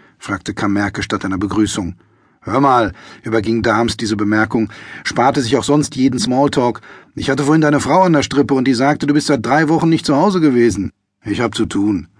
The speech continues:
"Also, ich schicke dich nicht die ganze Zeit in der Weltgeschichte rum. Da war die Geschichte in München über diesen Bauunternehmer und danach das mit dem Tänzer in Heidelberg. Hast du andere Herren neben mir?"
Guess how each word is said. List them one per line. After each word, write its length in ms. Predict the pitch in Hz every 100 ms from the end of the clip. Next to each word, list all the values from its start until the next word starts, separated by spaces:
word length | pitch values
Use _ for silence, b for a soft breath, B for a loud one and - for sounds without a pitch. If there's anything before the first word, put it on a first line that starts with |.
| b b b b
"Also, 260 | 123 127 - -
ich 260 | 143 -
schicke 240 | - 175 175
dich 160 | 180
nicht 200 | 190 247
die 80 | 190
ganze 260 | 165 135 123
Zeit 220 | 131 120
in 60 |
der 120 | 123 113
Weltgeschichte 540 | 123 110 104 110 113
rum. 280 | 110 113 82 b b b b
Da 120 | -
war 80 | 131
die 80 | 147
Geschichte 380 | 143 175 165 147
in 100 | 135
München 400 | 151 202 220 196
über 140 | 151
diesen 220 | 139 135
Bauunternehmer 800 | 120 151 196 175 175 185 190 180 B B B
und 180 | - 123
danach 320 | 131 143 185
das 180 | - 175
mit 140 | 170 143
dem 140 | 123
Tänzer 360 | 147 165 165 175
in 100 | 160
Heidelberg. 600 | 170 190 110 101 98 - b b b
Hast 220 | - 110
du 80 | 120
andere 320 | 120 156 175
Herren 320 | 127 151 139 117
neben 320 | 120 156 196
mir?" 240 | 208 220